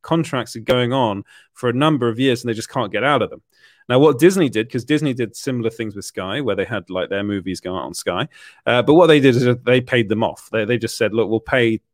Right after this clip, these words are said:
get, to get out of these contracts." And they did that, so they released, uh, Disney Plus later, in Europe and in other, in other regions, but at least they released it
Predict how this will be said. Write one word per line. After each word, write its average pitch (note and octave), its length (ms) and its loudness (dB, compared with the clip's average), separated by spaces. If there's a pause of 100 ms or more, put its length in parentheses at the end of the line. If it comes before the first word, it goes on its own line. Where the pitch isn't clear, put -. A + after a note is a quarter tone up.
(160)
get, A2 180 -6
to - 100 -14
get A2 140 0
out G#2 120 2
of F#2+ 40 -6
these G#2 140 -4
contracts." - 580 -4
And A#2+ 100 -6
they B2+ 100 2
did C3+ 200 2
that, A2 160 0
so A#2 140 -4
they A2+ 100 6
released, A2 460 0
uh, A2 180 4
Disney A2 320 -4
Plus G#2+ 320 -4
later, A2+ 560 0 (540)
in B2+ 160 2
Europe A#2 420 4
and G#2 320 -4
in G2+ 120 -8
other, G2 240 -2
in G#2+ 120 -6
other G2 220 -4
regions, A2+ 420 -4
but A#2 200 2
at B2 80 -2
least D#3 180 2
they A#2 140 6
released A#2 420 0
it G#2 160 0